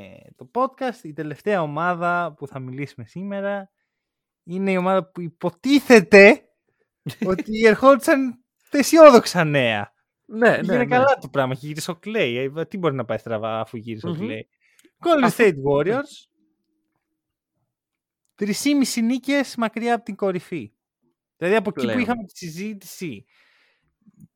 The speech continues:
Speaker 1: μπορούν, ε, οι Wa-, ποιοι, ποιοι θα βγουν πρώτοι, οι Warriors ή οι Ho-, ή οι Suns;
Speaker 2: Μμμ.
Speaker 1: Τώρα οι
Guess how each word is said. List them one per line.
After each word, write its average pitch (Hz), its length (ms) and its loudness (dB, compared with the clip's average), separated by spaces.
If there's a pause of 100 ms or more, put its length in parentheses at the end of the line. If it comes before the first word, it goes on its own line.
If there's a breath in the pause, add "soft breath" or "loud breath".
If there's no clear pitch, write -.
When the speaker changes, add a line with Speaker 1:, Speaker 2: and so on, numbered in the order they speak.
(300)
Speaker 1:
μπορούν, 208 560 4
ε, 185 680 -6
οι 175 300 -14
Wa-, 190 300 -6
ποιοι, 220 120 -8
ποιοι 202 200 -6
θα 202 120 0
βγουν 170 140 -4
πρώτοι, 135 320 -2
οι 120 80 -8
Warriors 196 360 -2
ή 170 200 -4
οι 117 160 -6
Ho-, 120 140 -10
ή 147 80 -8
οι 143 160 -8
Suns; 240 280 -4 (400)
Speaker 2:
Μμμ. 135 200 -16
Speaker 1:
Τώρα 226 460 6
οι 165 140 -4